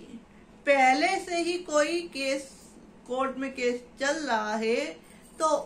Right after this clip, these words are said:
उस केस में और उससे जो व्यक्तियों के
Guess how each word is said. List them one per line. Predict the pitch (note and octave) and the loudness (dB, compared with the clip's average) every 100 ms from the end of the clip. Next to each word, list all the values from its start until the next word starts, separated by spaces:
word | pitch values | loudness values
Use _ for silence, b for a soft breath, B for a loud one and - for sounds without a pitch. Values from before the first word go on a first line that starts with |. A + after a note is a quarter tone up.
| - F#4+ | -4 -2
उस | G4+ - | -2 -6
केस | - A#3 A3+ A3+ A3 | -2 0 0 -2 -6
में | A3+ B3 C4 | -4 -4 -4
और | C4 C4 C4 | -2 0 -2
उससे | C4 - D#4 D#4 D#4 B B B - | -4 -8 -6 -4 -8 B B B -8
जो | C#4+ C#4 C#4+ A#3 | 6 8 8 4
व्यक्तियों | B3 A#3 - C4 C#4 C4+ | 0 -2 -6 -6 -4 -4
के | C4+ C4 B3+ A#3 | -2 0 4 4